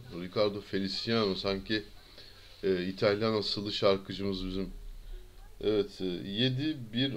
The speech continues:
on yani ekürler sekiz, dört burası, e, bizim için yeterli olarak gözüküyor. Evet arkadaşlar, e, Mahoning Valley'deki yorumlarımız burada sona eriyor. E, Campton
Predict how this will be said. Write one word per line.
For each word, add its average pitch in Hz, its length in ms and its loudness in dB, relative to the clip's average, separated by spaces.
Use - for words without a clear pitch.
on 123 180 4
yani 107 220 4
ekürler 135 360 4
sekiz, 127 420 -2
dört 131 260 10
burası, 117 640 2
e, 98 440 4
bizim 120 240 0
için 120 160 -4
yeterli 110 380 2
olarak 101 280 0
gözüküyor. 98 320 -2
Evet 143 120 6
arkadaşlar, 135 500 8
e, 101 340 8
Mahoning 127 520 4
Valley'deki 131 1200 8
yorumlarımız 120 580 2
burada 123 160 2
sona 131 280 2
eriyor. 117 360 2
E, 98 400 -2
Campton 127 460 4